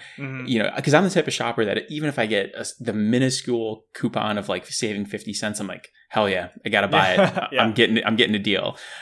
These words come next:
Speaker 2: And there's so many, so many times where if I can't find a coupon, I won't buy it and I'll, I'll hesitate. So I think it's kind of brilliant where Honey kind of drives this flywheel. So when you said that, you know, they've saved over a hundred and seventy million dollars for its users, I also wonder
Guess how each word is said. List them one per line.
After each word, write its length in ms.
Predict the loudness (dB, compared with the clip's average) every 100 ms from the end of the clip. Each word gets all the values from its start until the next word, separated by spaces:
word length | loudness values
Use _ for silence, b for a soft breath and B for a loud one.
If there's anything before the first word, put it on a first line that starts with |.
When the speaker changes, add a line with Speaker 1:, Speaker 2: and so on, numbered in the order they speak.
| B
Speaker 2:
And 280 | 2 4 2
there's 200 | 0 0
so 120 | 0
many, 160 | 0 -2
so 120 | -2
many 120 | -2
times 240 | -2 -2 -2
where 300 | -2 -4 -8 -6
if 140 | -2
I 80 | -2
can't 340 | -2 -4 -2
find 160 | -2 -4
a 40 |
coupon, 360 | -6 -8 -4 -6
I 140 | -6
won't 320 | -6 -6 -4 -2
buy 200 | -2 -2
it 60 |
and 120 | -4
I'll, 160 | -6 -4
I'll 140 | -6 -6
hesitate. 580 | -6 -6 -6 -6 -4
So 340 | -4 -2 -2 -6 B B -2
I 100 | -2
think 160 | 0
it's 100 | -2
kind 160 | 0 0
of 80 | 2
brilliant 320 | 2 2 -2
where 220 | -4 -4
Honey 260 | -4 -2 -2
kind 200 | -2 -2
of 60 |
drives 280 | 0 0 0
this 160 | -4 -2
flywheel. 440 | 2 2 0 -2
So 240 | 0 0 0 B B 0
when 140 | 2
you 100 | 2
said 180 | 2 4
that, 200 | 4 0
you 60 | -2
know, 300 | -2 -2 -4 -4
they've 160 | -4 -2
saved 420 | -2 0 -2 -6 -4
over 200 | -2 0
a 40 |
hundred 200 | 0 0 0
and 80 |
seventy 240 | 0 0 0
million 260 | -4 -4
dollars 380 | -2 0 0 -4
for 220 | -6 -8
its 120 | -6 -6
users, 460 | -6 -4 -6 -8 B B B B _ _ _ _
I 120 | -2 0
also 360 | 0 -2 -2
wonder 800 | 0 0 2 2 2 0 -4